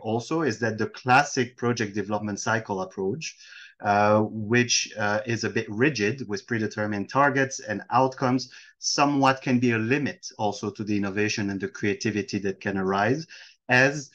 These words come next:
precisely the context changes, the partnerships changes, the opportunities and the momentum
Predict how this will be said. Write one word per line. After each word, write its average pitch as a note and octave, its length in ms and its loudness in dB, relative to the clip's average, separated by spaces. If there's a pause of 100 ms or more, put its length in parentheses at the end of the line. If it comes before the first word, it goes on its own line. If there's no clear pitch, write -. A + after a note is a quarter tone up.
(180)
precisely B2+ 640 2
the B2+ 140 2
context A#2+ 480 0
changes, C#3 420 0
the G#2 80 -4
partnerships B2+ 720 -2
changes, C#3+ 440 -2
the G#2+ 120 0
opportunities C3+ 800 0
and A2 120 -2
the G#2 80 -4
momentum A#2 720 2